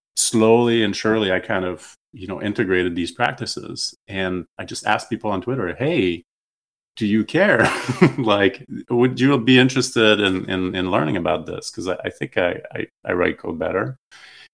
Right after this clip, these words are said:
And the response was absolutely overwhelming. I got, um,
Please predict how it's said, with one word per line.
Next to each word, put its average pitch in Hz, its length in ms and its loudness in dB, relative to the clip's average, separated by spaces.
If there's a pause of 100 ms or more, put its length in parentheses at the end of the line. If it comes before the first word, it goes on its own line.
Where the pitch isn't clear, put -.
(140)
And 101 260 2
the 92 80 4
response 92 480 2
was - 260 -8 (280)
absolutely 92 400 0
overwhelming. 82 760 -4
I 87 60 -10
got, 85 220 -6 (340)
um, - 520 -12